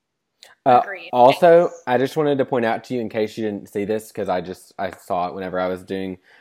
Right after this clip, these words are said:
Speaker 1: my little research. In the Call Her Daddy, um, uh, Instagram page, it
Speaker 2: Mm-hmm.
Speaker 1: is, uh, in the bio, it says, "Cancel Suit Man." And then
Speaker 2: Oh,
Speaker 1: it has
Speaker 2: God.
Speaker 1: one point four million followers and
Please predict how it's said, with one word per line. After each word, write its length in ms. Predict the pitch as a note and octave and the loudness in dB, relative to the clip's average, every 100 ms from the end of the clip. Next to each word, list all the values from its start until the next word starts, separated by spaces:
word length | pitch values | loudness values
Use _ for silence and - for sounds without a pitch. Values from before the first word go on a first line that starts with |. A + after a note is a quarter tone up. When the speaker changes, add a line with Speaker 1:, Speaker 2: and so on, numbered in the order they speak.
| _ | _
Speaker 1:
my 140 | G#2+ G2+ | -6 -4
little 340 | G2 G2 G2 | -4 -2 -2
research. 600 | F#2 G2 G2 A#2+ A#2+ - - _ _ | -2 -6 -2 -2 -2 -4 -20 _ _
In 160 | B2 B2 | -4 -2
the 80 | C3 | 2
Call 240 | C3+ B2+ | 4 6
Her 120 | C3+ | 4
Daddy, 440 | A#2 A2+ A2+ A2+ - | 2 0 0 -6 -10
um, 500 | G#2+ G2+ F#2+ F2+ E2+ _ _ _ _ - - | -12 -10 -12 -14 -20 _ _ _ _ -20 -10
uh, 280 | G#2+ F#2+ F2+ - | -6 -4 -6 -8
Instagram 540 | A#2 A#2+ C#3+ D3 D#3 F3 | -10 -10 -6 -2 0 2
page, 520 | F#3+ G#3 G#3 G3 - _ _ _ _ | 4 4 2 -4 -18 _ _ _ _
it 260 | C3+ C3+ C3+ | 0 0 0
Speaker 2:
Mm-hmm. 140 | C#3 | 0
Speaker 1:
is, 400 | B2 B2 A#2+ A#2+ C#3+ | 2 4 2 -2 -6
uh, 540 | B2 A2+ G#2+ G2+ G2+ - A#2+ - _ | -2 0 2 0 -4 -10 -14 -14 _
in 200 | C3 C3 | -4 -2
the 60 | C3+ | 2
bio, 320 | B2 A#2 A2+ | 6 6 4
it 80 | G#2+ | 0
says, 180 | A#2 - | -4 -4
"Cancel 500 | - A#2 B2 C#3 C3+ | -6 -6 -4 -4 -4
Suit 280 | - A#2 - | -4 -6 -6
Man." 420 | G2 F2+ G2 A#2+ _ _ _ _ - | -10 -10 -12 -16 _ _ _ _ -6
And 140 | A#2 | -4
then 320 | A#2 A2+ G#2+ A2 | 0 0 -2 -6
Speaker 2:
Oh, 100 | A3+ | -4
Speaker 1:
it 240 | A#2+ - | -4 -4
has 240 | A#2 A#2+ G#2+ | -4 -2 0
Speaker 2:
God. 220 | F#2+ G2+ | -2 -4
Speaker 1:
one 320 | A2 A#2 C3+ | -4 -4 -4
point 340 | C#3 C#3+ C3+ - | -4 -6 -6 -4
four 220 | A#2+ A#2 | -4 -2
million 340 | A2 A2+ B2 | -4 -4 -6
followers 600 | A#2+ A2+ G#2+ G#2 G2+ F#2+ - | 0 2 2 0 -2 -4 -10
and 180 | A2+ | -14